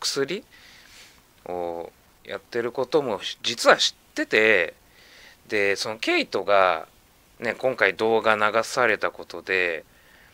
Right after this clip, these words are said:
あの、何か知ってるんじゃないかって思って、デイビッドは。で、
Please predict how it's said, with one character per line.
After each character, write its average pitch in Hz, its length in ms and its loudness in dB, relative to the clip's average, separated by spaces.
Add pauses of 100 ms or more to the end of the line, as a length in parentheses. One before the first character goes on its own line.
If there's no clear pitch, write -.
(320)
あ 90 240 -4
の、 87 680 -8
何 156 260 0
か 95 160 2
知 - 180 0
っ - 60 -20
て 185 120 2
る 190 100 -4
ん 196 60 -6
じ 165 80 -6
ゃ 139 60 -6
な 98 120 2
い 90 60 0
か 87 100 -2
っ 82 60 -6 (220)
て 82 260 -8
思 90 200 -10
っ 85 40 -10
て、 - 380 -10 (640)
デ 92 120 -4
イ 87 40 -4
ビ 82 80 -16
ッ - 120 -20
ド 69 100 -12
は。 - 100 -14 (1160)
で、 151 520 4